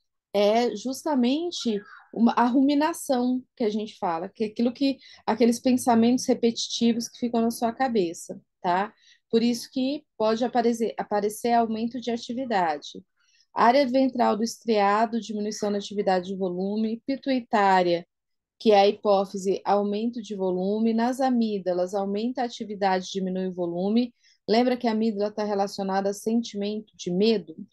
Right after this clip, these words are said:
né? E no po-, hipocampo, diminuição do volume. Então, o que que acontece, gente?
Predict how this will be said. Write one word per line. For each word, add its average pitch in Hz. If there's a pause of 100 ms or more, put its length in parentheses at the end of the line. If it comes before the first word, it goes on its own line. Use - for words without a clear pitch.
(240)
né? 214 (380)
E 208
no 226
po-, 233
hipocampo, 226
diminuição 220
do 208
volume. 214
Então, 233
o 240
que 311
que 359
acontece, 226
gente? 190